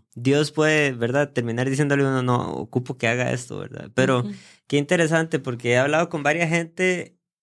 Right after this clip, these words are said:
Speaker 1: eh, de, de cómo han desarrollado ministerios y cosas, y siempre me doy cuenta que todo empieza en la disposición.
Speaker 2: Ujú.
Speaker 1: Porque a los nueve años usted se dispuso
Speaker 2: Sí.
Speaker 1: a obedecerle a Dios.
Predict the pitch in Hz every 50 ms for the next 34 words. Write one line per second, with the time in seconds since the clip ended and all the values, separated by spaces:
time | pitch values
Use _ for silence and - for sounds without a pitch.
0 | _ _ - 127 127 123 120 117 110 110 107 87 65 57 76 78 - - _ _
1 | _ 90 107 120 120 117 92 85 120 123 120 113 113 - 127 127 139 151 160 165
2 | 165 165 156 170 170 160 151 131 135 147 156 165 165 160 143 127 127 - 147 151
3 | 156 160 147 135 123 139 139 147 165 165 160 156 - - - - 127 123 120 120
4 | - - 139 139 147 156 - 180 180 170 151 139 135 139 151 156 156 - 165 165
5 | 170 165 - 175 170 175 - 127 120 - - 139 147 160 160 156 - 160 160 160
6 | 160 175 170 175 - _ _ _ _ _ _ _ _ _ _ _ _ _ - 135
7 | 127 127 123 120 123 123 - - 127 120 123 120 117 - 160 165 160 143 123 123
8 | - _ _ _ _ _ - 151 147 139 - - 180 180 - - _ _ _ _
9 | - 139 131 127 - 139 131 123 - - - - 139 131 131 131 135 139 143 165
10 | 180 180 180 185 202 196 180 - 143 123 127 147 151 180 185 151 127 123 - -
11 | 180 190 185 180 143 123 123 123 - - - - - - 165 139 - _ _ _
12 | _ _ - 110 117 120 120 117 110 110 113 135 131 135 139 135 139 151 156 135
13 | 123 123 - -